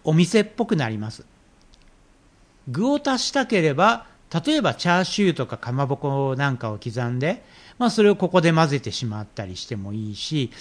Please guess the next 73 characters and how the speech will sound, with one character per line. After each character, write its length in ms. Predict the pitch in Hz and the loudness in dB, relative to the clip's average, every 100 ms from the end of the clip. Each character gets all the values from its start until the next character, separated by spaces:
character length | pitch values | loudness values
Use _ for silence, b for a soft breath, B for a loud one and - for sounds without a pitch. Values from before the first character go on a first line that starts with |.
| B B 147 | B B -2
あ 160 | 151 | 2
の、 340 | 156 151 147 147 | 4 2 0 -2
高 240 | - 247 | 0 4
菜 340 | 247 269 240 - _ | 6 4 2 -4 _
と 120 | 208 | -4
か 220 | 170 101 b b _ | -4 -6 b b _
キ 140 | - | 2
ム 140 | 262 208 | 4 4
チ、 280 | - 113 - _ - | 0 -8 -10 _ 0
あ 100 | 247 | 2
る 60 | |
い 40 | 302 | 4
は 100 | - | 2
た 160 | 160 | 0
く 200 | 156 277 | 0 2
あ 80 | 220 | 2
ん 80 | 156 | 2
で 80 | 120 | 0
も 160 | 117 | -4
い 120 | 117 | -4
い 40 | 107 | -6
で 100 | 104 | -10
す 140 | - | -10
け 80 | 110 | -4
ど、 260 | 143 156 B B - | -2 -2 B B -8
そ 160 | 208 | 0
う 60 | 214 | 2
い 160 | 220 202 | 2 -2
う 40 | |
漬 300 | - - 226 | -6 0 2
物 260 | 269 285 302 | 4 2 2
類 220 | 294 214 | 2 2
な 120 | 156 | 2
ん 100 | 127 | 0
か 140 | 123 | -4
を 80 | 117 | -4
混 200 | 110 131 | -2 0
ぜ 160 | 127 151 | 2 2
る 200 | 120 - b b _ | 2 -4 b b _
の 120 | 214 | 2
も 180 | 269 170 | 2 0
な 140 | 143 | -2
か 120 | 147 156 | 0 2
な 140 | 151 | 2
か 380 | 156 139 135 - - | 4 2 2 -6 -4
い 120 | 165 | -2
い 40 | |
も 140 | 143 110 | -2 -4
ん 40 | |
で 120 | 101 | -8
す。 120 | 95 - b b b b _ | -12 -20 b b b b _
ま 80 | 220 | -4
あ、 160 | - - | -4 0
何 320 | 196 311 320 | 2 4 2
せ 180 | - 147 | 0 -2
こ 160 | 127 143 | 0 2
れ、 120 | 143 | 2
あ 100 | 139 | 2
の、 100 | 131 | 2
ボ 260 | 165 262 277 | 4 4 4
ウ 40 | |
ル 80 | 262 | 2
の 100 | 269 | 2
中 300 | 262 254 175 | 0 0 0
で、 280 | 123 98 - _ _ | 0 -4 -12 _ _
あ 160 | 139 143 | -4 0
の、 160 | 135 131 | 0 2
や 120 | 135 | 0
っ 60 | |
て 160 | - 160 | 0 0
る 140 | 156 | 2
ん 80 | 135 | 2
で、 300 | 127 143 - | 2 2 0